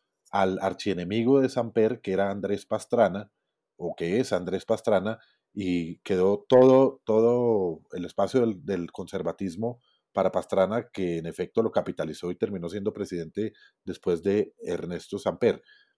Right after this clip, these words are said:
Este caso está lleno de ironías y de, y de cosas muy, muy nuestras. Eh, lo primero es que, eh, tantos años clamando por im-, por una impunidad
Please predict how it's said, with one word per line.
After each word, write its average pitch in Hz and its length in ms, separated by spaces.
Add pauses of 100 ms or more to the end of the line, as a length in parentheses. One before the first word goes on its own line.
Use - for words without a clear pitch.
(300)
Este - 200
caso 143 180
está 147 180
lleno 135 260
de 135 100
ironías 95 580
y 95 100
de, 80 280
y 90 80
de 82 120
cosas 107 280
muy, 113 440
muy 113 180
nuestras. 117 600
Eh, 87 340 (360)
lo 101 100
primero 110 380
es 139 100
que, 135 460
eh, 87 380 (580)
tantos 127 400
años 139 360
clamando 98 760
por 92 300
im-, 87 240 (100)
por 92 180
una 107 380
impunidad 95 760